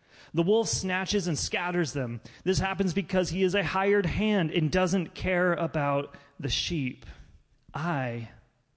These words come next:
am the good shepherd. I know my own, and my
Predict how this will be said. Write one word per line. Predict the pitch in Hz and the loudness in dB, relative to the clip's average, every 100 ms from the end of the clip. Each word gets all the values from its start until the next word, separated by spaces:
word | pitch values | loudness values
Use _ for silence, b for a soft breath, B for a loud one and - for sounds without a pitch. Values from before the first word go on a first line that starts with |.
| _ _ - | _ _ -10
am | 123 | -8
the | 123 | -8
good | - 135 113 | -6 -6 -4
shepherd. | - 113 - 101 - - - - _ _ b b b b b | -6 -8 -12 -16 -18 -20 -20 -20 _ _ b b b b b
I | 131 160 165 175 | -6 -2 2 2
know | 147 139 139 135 120 B B - | 2 4 2 2 -2 B B -8
my | 123 123 120 127 127 123 - | -4 -2 -2 -2 -2 -4 -4
own, | 123 123 123 131 135 - - b b | -4 -2 -2 -4 -6 -10 -20 b b
and | 131 127 | -6 -4
my | 127 135 135 127 | -2 -2 -2 -4